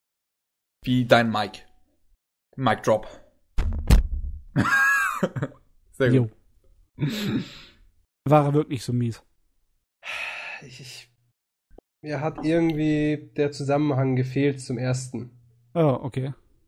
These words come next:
Speaker 3: Und der war gefühlt nicht existent, aber das sind irgendwie gealtert, aber auch irgendwie nicht. Und, äh,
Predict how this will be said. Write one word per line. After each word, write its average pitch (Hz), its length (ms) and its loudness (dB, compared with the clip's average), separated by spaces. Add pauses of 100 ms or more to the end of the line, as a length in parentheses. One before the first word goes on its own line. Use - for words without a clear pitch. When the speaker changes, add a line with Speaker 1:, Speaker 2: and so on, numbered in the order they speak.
Speaker 3:
Und 143 160 -4
der 139 140 2
war 139 380 2
gefühlt 147 680 -2
nicht 156 320 -2
existent, 160 640 0
aber 143 160 -4
das 139 220 -8
sind 156 200 -2
irgendwie 151 400 2
gealtert, 151 440 2
aber 139 120 0
auch 147 100 -4
irgendwie 147 380 0
nicht. 160 360 -2
Und, 143 320 -10
äh, 269 640 -12